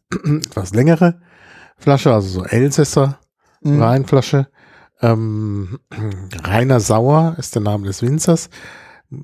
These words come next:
Speaker 1: Silvaner Muschelkalk zweitausendeinundzwanzig aus Eschandorf. <clears throat> Ist auch V D P.
Speaker 2: Mhm.
Speaker 1: Ortswein.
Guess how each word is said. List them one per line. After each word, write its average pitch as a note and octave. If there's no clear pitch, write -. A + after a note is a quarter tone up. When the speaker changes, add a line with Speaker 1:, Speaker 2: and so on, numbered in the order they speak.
Speaker 1:
Silvaner G#2
Muschelkalk D#3+
zweitausendeinundzwanzig A2+
aus G2+
Eschandorf. C3
<clears throat> -
Ist -
auch C3+
V D#3
D D3
P. C#3
Speaker 2:
Mhm. D3
Speaker 1:
Ortswein. F#2